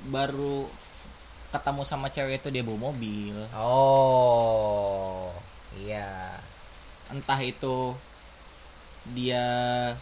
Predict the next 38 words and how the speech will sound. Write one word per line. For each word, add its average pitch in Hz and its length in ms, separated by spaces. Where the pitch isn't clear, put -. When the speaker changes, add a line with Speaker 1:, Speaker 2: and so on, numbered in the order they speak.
Speaker 1:
pakai 123 220
moge. 127 560
Speaker 2:
Ya, 107 140
itu 170 140
udah, 175 200
udah, 104 320
udah 95 200
wajar 139 520
sih. 120 300
Maksud 117 320
gue, 120 120
siapa 113 280
sih 131 180
cewek 113 320
yang 123 140
nggak 107 180
mau 101 200
di-treat 113 480
selayaknya 104 520
ratu 123 540
gitu 101 260
kan? 101 460
Speaker 1:
Nah, 127 360
cuman 233 640
sayangnya 165 880
yang 151 260
gue 156 140
tahu 175 360
ya, 110 440
yang 120 200
Speaker 2:
Hmm. 120 80
Speaker 1:
gue 120 120
tahu, 131 340
barang-barang 247 540
yang 202 120
pakai 185 180
itu 226 100
pinjeman. 135 460